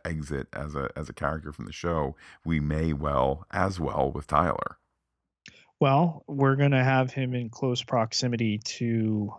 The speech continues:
Speaker 2: L'Rell, so I think that's gonna be an interesting dynamic. We, we've had so little of Mary Chieffo's wonderful Klingon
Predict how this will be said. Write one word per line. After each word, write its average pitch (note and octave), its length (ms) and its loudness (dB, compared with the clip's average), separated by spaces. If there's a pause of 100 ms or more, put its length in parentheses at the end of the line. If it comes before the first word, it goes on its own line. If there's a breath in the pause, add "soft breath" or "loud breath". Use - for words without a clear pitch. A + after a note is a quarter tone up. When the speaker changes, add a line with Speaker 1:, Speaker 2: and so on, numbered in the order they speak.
(120)
Speaker 2:
L'Rell, A2 720 4 (240)
so A#2 240 0
I G#2 80 -2
think G#2 260 -6
that's G#2+ 200 -2
gonna A2+ 200 -2
be A2 140 0
an G#2+ 80 0
interesting A2 460 -2
dynamic. G#2 840 0
We, A#2 340 2
we've A#2 220 4
had A2+ 360 6
so - 480 4
little A2+ 600 4
of G#2+ 420 -2
Mary A2 220 2
Chieffo's G2+ 760 -2 (600 loud breath)
wonderful B2 920 6 (100)
Klingon G#2+ 760 2